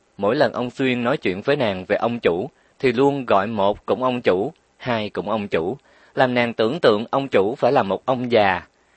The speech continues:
Ai ngờ, lại là Tử Trung. Nhìn anh khoảng ngoài ba mươi là cùng, nên nàng nói với ông Lý Xuyên đầy trách móc: "Bác Xuyên này,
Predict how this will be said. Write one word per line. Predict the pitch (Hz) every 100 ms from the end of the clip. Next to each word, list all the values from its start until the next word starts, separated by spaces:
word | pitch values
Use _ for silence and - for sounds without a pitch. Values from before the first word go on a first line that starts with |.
| _
Ai | - 117 110
ngờ, | 107 98 87 82 _ _
lại | 95 98
là | 104
Tử | - 95 123
Trung. | 139 120 104 _ _ _ _ -
Nhìn | 135 110
anh | 143 151
khoảng | - 113
ngoài | 165 123
ba | 110 131
mươi | 143 143
là | 113
cùng, | - 117 104 90 _ _ _
nên | 123 127 120
nàng | 107 92
nói | 95 120
với | 143 117
ông | 117
Lý | 120
Xuyên | 147 135 117 110
đầy | 104 95
trách | - 127 160
móc: | 180 _ _ _ _ _ _ _
"Bác | 156 -
Xuyên | 160 147 143
này, | 120 95